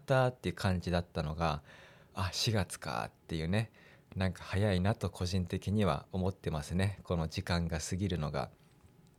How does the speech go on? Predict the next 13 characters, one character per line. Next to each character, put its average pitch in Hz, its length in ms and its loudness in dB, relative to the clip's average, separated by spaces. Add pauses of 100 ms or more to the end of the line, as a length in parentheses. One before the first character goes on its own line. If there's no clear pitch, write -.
(220)
昨 - 140 0
日 170 120 8
は 95 140 8
ね、 87 160 6
僕、 82 280 -2
銭 151 340 2
湯 82 160 2
に 78 240 -4 (800)
久 - 200 0
し 101 160 0
ぶ 90 140 0
り 87 100 2
に 82 240 2